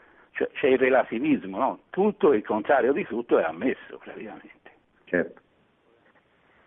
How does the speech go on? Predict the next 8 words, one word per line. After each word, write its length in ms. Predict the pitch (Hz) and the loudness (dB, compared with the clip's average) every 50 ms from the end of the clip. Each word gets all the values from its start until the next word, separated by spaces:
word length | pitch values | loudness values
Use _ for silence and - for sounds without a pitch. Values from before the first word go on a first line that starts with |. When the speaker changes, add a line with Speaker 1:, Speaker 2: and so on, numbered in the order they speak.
| _ _ _ _ _ _ | _ _ _ _ _ _
Speaker 2:
Ma 120 | - - - | -4 0 4
io 220 | 156 175 202 196 160 | 8 8 8 8 8
le 120 | 143 135 | 6 6
rispondo 420 | 135 127 - - 160 175 175 160 | 4 2 2 4 6 6 8 8
dandole 400 | 135 139 139 131 123 123 117 117 | 8 6 6 6 6 6 6 6
ragione, 540 | 113 117 110 - 135 151 143 120 101 92 87 | 4 2 0 0 2 2 2 2 2 -2 -8
cioè, 480 | - - 95 92 92 92 92 90 - - - | -10 -6 -4 -4 -2 -2 -4 -6 -8 -10 -14
eh, 640 | 95 92 92 90 87 90 87 85 - - - - | -16 -16 -16 -16 -16 -18 -18 -20 -20 -20 -20 -20